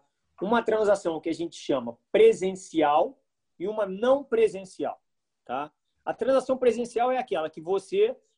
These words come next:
de posse da sua credencial de pagamento, um cartão, um relógio, uma pulseira, você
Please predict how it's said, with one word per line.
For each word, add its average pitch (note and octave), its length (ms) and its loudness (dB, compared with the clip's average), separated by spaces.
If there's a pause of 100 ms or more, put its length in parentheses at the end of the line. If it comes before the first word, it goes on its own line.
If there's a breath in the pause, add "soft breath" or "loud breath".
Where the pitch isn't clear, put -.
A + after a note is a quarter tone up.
(120)
de D#3 100 -12
posse F#3+ 500 2
da E3 140 0
sua A3+ 180 0
credencial F#3 560 0
de D3+ 80 -20
pagamento, D#3 540 -4 (240)
um C#3+ 140 -10
cartão, D#3 760 0
um C#3+ 60 -4
relógio, D3 760 0
uma C#3 140 -10
pulseira, D3+ 800 -2 (1300)
você G3 340 0